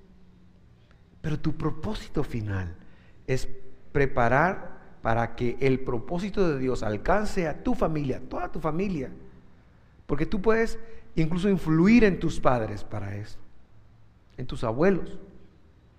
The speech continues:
para que vayan a cumplir el propósito que Dios tiene para este mundo.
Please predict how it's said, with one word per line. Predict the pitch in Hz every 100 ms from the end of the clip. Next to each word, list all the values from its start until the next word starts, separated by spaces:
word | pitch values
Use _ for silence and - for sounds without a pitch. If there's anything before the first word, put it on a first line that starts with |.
| - - - - -
para | 147 143 139
que | 143
vayan | 131 131 160 180 196 214 208 - -
a | - -
cumplir | 139 123 160 208
el | -
propósito | 135 - 160 - 120
que | 110
Dios | 104 113 120
tiene | - 139 117 98 - - - - - - - -
para | 107
este | 101 -
mundo. | 104 98 95 92